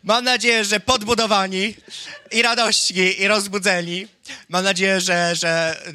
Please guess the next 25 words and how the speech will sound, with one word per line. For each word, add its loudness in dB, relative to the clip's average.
do-, -2
dota-, -2
dotarła -2
do -6
was -4
ta, 0
ta 0
dawka 0
odwagi, -2
bo 2
właśnie -2
dzisiaj 0
wracamy, 0
ale 0
w -8
sumie 0
ciągle 0
jesteśmy -2
w -12
tej -2
serii -4
całorocznej -4
naszej -4
Kościoła -6
Port -12